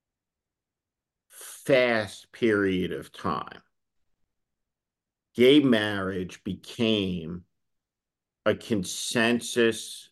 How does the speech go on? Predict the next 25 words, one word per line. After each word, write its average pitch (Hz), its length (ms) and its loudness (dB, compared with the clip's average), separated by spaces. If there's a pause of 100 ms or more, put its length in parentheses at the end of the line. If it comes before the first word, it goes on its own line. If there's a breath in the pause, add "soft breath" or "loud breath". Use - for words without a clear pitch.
(140)
view 110 1000 6
in 104 180 0
the 98 100 -2
country, 92 1000 -4 (1000)
which 110 680 4 (680)
from 120 160 6
the 104 100 2
place 127 600 4
that 98 340 0
I 170 300 4
came 113 420 -4
into 87 480 -4
the 82 140 -6
story 82 840 -6 (340)
at, 90 520 -4
and 98 480 2 (1500)
from 180 540 4
the 131 100 4
place 90 720 -4
I 113 160 2
came 98 420 -2
into 90 380 -2
the 85 120 -6
story 87 600 -4
at, 80 400 -10